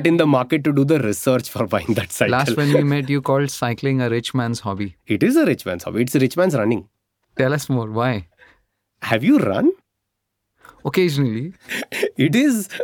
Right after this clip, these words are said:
Speaker 2: it is the most exhausting way to lose calories, <laughs> right? On cycling, you can get some downtime, right? And I also think it lets you, uh, lets you see so much more, right? You can go out there, see the world.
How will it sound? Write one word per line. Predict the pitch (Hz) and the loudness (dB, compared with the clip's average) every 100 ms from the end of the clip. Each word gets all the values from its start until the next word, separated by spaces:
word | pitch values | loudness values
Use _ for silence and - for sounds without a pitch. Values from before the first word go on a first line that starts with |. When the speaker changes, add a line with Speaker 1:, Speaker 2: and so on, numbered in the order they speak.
| - | -6
Speaker 2:
it | 170 147 - - 156 | -4 -2 -4 0 2
is | 240 | 2
the | 247 | 2
most | 294 277 175 | 2 2 0
exhausting | 139 123 123 123 143 139 - - 214 190 | 0 -2 -6 0 2 2 -2 -2 0 2
way | 180 | 2
to | 180 | 2
lose | 151 156 - | 2 0 -2
calories, | - 110 101 95 90 - - - - - | -4 -4 -4 -8 -8 -6 -2 -2 -4 -20
<laughs> | - - _ - - | -20 -20 _ -14 -8
right? | - 123 - - - - - - - | -4 -4 -4 -12 -12 -12 -12 -10 -4
On | 170 | 0
cycling, | 185 226 311 | 2 4 4
you | |
can | 302 | 4
get | 269 | 2
some | 285 190 | 2 2
downtime, | 117 135 - - _ _ _ _ _ _ _ | 2 0 -2 -8 _ _ _ _ _ _ _
right? | - 98 151 143 - | -4 -2 0 -2 -4
And | 110 110 107 107 _ _ _ _ | -2 0 -2 -4 _ _ _ _
I | 151 | 2
also | 170 233 | 2 2
think | 294 | 0
it | 233 | 2
lets | 170 - | 0 0
you, | 220 214 165 - | -2 -2 -4 -6
uh, | 113 - | -6 -2
lets | 139 - | -6 -2
you | 269 | -4
see | - 262 | -2 -4
so | - | -4
much | 101 - | -6 -8
more, | - - _ _ - | -8 -10 _ _ -10
right? | 92 101 - | -6 -6 -6
You | - | -12
can | - - | -12 -6
go | 73 76 | 0 2
out | 69 64 | 0 -2
there, | 64 60 55 - | -6 -6 -6 -6
see | - 131 | -8 -4
the | 123 | -2
world. | 113 104 101 98 95 | -2 -2 -2 -4 -8